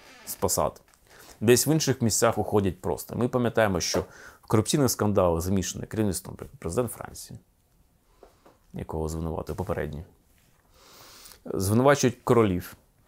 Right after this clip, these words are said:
Короля Іспанії звинувачують. Попереднього. Звинувачують всіх. Тобто вона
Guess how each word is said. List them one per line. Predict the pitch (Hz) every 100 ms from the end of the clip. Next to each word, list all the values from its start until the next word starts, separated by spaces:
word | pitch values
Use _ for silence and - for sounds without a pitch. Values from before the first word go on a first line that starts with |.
| _ _ -
Короля | - 101
Іспанії | 90 - - - - -
звинувачують. | - 113 - - _ _ _ _ _ _
Попереднього. | - - 80 71 - - - _ _ - - - - - - -
Звинувачують | - - 123 127 117 -
всіх. | - - -
Тобто | - - 98
вона | 110 165 -